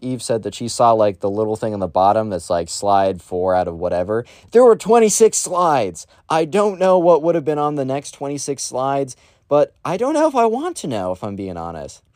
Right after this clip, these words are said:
And he's about to go to slide three when the teacher kinda snaps out of his daze of, like, what is going on. He's like, "Spoiled kid, like, this is not the presentation I was expecting. Like, this is absolutely insane." Like, and he goes up and he's like, stops him from doing another slide. He's like,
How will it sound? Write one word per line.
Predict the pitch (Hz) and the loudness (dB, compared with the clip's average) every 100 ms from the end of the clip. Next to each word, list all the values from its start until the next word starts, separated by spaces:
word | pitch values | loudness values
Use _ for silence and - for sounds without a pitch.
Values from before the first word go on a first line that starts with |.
| _ - - | _ -20 -6
And | 143 | -2
he's | |
about | 151 214 247 | 2 2 2
to | |
go | 202 | 2
to | 185 | 2
slide | - 156 151 139 | 2 2 2 0
three | 117 117 120 - _ | -2 -2 -2 -6 _
when | 123 | -4
the | 127 | -4
teacher | - 214 - | -4 -6 -4
kinda | 185 160 127 | -2 0 -2
snaps | - 120 127 131 | -4 -4 -4 0
out | 143 123 | 2 2
of | |
his | 110 95 | 0 -6
daze | 87 98 113 131 | -2 0 0 -2
of, | 107 87 | -4 -2
like, | 90 87 80 | -2 -2 -6
what | 87 85 110 | -6 -2 -2
is | 98 95 | -4 -6
going | 95 92 90 | -6 -4 -4
on. | 92 95 | -4 -4
He's | 92 90 | -6 -4
like, | 82 82 _ _ - | -4 -6 _ _ -12
"Spoiled | - 180 175 143 | -6 4 4 4
kid, | - 117 107 | 2 -2 -2
like, | 107 | -2
this | 143 | -2
is | 135 | -4
not | 143 170 | 0 0
the | 175 | 0
presentation | 160 151 139 139 139 131 | 0 0 0 -2 -2 -2
I | 123 | -4
was | 123 110 | -4 -6
expecting. | 107 - 123 107 120 113 - _ - | -8 -2 -2 0 -4 -6 -10 _ -2
Like, | 120 - _ - | -2 -2 _ -4
this | 147 160 | -2 -2
is | 131 - | -6 -6
absolutely | 139 139 - 139 139 135 131 | -6 -4 -2 0 0 -2 -4
insane." | 120 113 - 143 131 127 120 117 _ - | -4 -6 -2 0 2 0 -2 -6 _ -6
Like, | 98 | -6
and | 92 101 | -6 -8
he | 104 | -2
goes | 131 131 110 | 2 2 4
up | 101 - | 2 0
and | 95 | -6
he's | 95 | -4
like, | 90 - | -4 -4
stops | - 107 117 - | 0 2 2 -2
him | 107 | -8
from | 107 | -8
doing | 98 98 | -6 -6
another | 98 95 90 | -4 -4 -6
slide. | - 98 92 | -2 0 0
He's | 90 90 | 0 -2
like, | 87 | -4